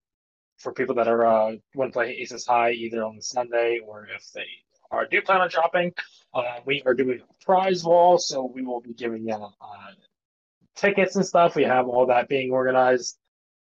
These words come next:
Uh, so make sure you do get on the Tabletop T O and register there and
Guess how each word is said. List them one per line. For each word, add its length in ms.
Uh, 440
so 1000
make 280
sure 260
you 560
do 160
get 160
on 140
the 60
Tabletop 500
T 240
O 360
and 220
register 460
there 420
and 240